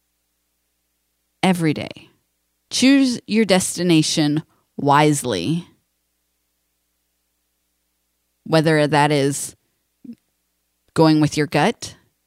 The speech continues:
or days of, of, um, pros and cons to come to the decision that, that you can live with. However you need to make your decision, make them matter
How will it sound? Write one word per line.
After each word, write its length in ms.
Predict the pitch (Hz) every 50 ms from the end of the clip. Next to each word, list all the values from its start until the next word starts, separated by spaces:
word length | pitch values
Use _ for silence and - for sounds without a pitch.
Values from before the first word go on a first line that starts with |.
| _ _ _ _ _ _ _
or 540 | - 160 156 151 147 143 135 135 147 151 156 _ _ _ _ _ _ _ _ _ _ _ _ _ - 180 143 -
days 580 | 170 156 151 160 170 175 185 196 190 180 - - -
of, 460 | 160 160 160 160 160 160 156 151 156 - - _
of, 320 | 156 151 151 147 160 - - _ _
um, 380 | - 143 139 135 139 135 135 - _
pros 300 | - - 180 170 175 170
and 120 | 156 139 139
cons 720 | - - - 165 175 185 202 226 247 254 254 - - - - _ _ _ _ _ _ _ _ _
to 100 | - 165
come 240 | - - 175 165 175
to 160 | - - 180
the 120 | 156 160
decision 560 | 156 160 156 - - 180 170 160 170 160 156 156
that, 200 | 147 143 113 - - _ _ _ _ _ _ _ -
that 260 | 165 156 - - -
you 100 | 160 160
can 260 | - - 143 127 143
live 160 | 151 170 185
with. 480 | 220 220 240 269 302 - - - - - _ _ _ _ _ _ _ _ _ _ _ _ _ _ _ _
However 480 | - - 220 226 214 175 240 247 294
you 220 | 285 262 220 240 214
need 220 | 208 208 214 202
to 120 | - 202
make 260 | 180 165 160 185 - -
your 120 | 226 226
decision, 640 | 226 247 - - 240 247 247 262 262 269 285 294 - _ _ _ _ _ - _ _ _ _ _ _ _ _ _ _ _ _ _ _ _ _ _ _ -
make 320 | 190 202 214 233 262 - -
them 320 | - 320 269 214 185 165
matter 640 | 165 165 170 180 180 156 110 - 76 98 - -